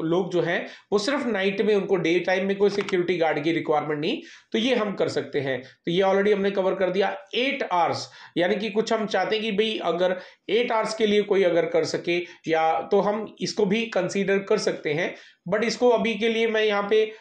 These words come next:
छोड़ रहा हूँ, because इसमें मुझे नहीं लगता कि ज़्यादा जो है, अ, कोई search करते होंगे।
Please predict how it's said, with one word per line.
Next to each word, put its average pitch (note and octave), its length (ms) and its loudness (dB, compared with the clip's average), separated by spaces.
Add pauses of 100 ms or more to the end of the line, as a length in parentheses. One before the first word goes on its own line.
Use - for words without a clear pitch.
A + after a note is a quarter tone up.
(140)
छोड़ A#3+ 240 6
रहा G#3 120 4
हूँ, G#3 240 0 (280)
because F#3+ 240 0
इसमें G3+ 480 0
मुझे F#3+ 300 2
नहीं G#3 140 0
लगता F3+ 240 0
कि G3 120 0
ज़्यादा E3+ 360 0
जो F3 180 0
है, E3 220 2
अ, D3+ 260 0
कोई E3 320 0
search D#3 300 -2
करते D#3 280 0
होंगे। D3+ 380 -2